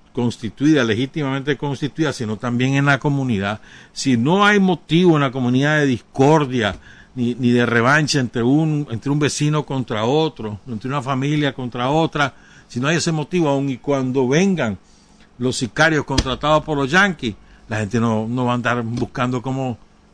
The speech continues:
echarle leña al fuego, buscar cómo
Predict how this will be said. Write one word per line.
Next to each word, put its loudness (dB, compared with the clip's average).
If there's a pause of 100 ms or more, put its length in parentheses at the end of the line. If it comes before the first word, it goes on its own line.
(720)
echarle -4
leña -2
al -2
fuego, 2
buscar -2
cómo -2